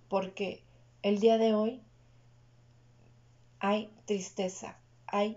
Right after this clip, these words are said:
impotencia, hay dolor, hay coraje, porque no puede ser posible que vivir en México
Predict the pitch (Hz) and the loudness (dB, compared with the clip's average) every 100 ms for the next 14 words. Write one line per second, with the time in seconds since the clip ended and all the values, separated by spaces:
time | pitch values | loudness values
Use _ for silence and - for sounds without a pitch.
0 | - 226 190 185 180 190 185 175 - 190 | -4 -4 -2 -6 -6 -4 -4 -4 -10 -14
1 | - _ _ 196 208 214 214 - 175 190 | -14 _ _ -6 -6 -6 -10 -14 -2 0
2 | 185 185 170 - - - - - - - | 2 2 0 -8 -20 -20 -20 -20 -8 -2
3 | 214 233 - - - - 208 185 180 - | 0 0 -4 -18 -20 -2 0 2 0 -6
4 | - 180 - - - - - - - - | -14 -14 -18 -20 -20 -20 -20 -20 -20 0
5 | 220 214 214 220 214 - 220 254 269 - | 2 2 0 0 0 4 4 6 4 4
6 | 226 214 - 208 196 185 - 196 160 160 | 4 4 0 -2 -2 -8 -6 -6 -6 -10
7 | 175 _ - - - - - - - - | -12 _ -20 -20 -20 -20 -20 -20 -20 -6
8 | 233 214 208 208 208 196 190 190 190 - | 2 4 4 0 0 2 0 0 -4 -8
9 | - - 160 | -16 -14 -14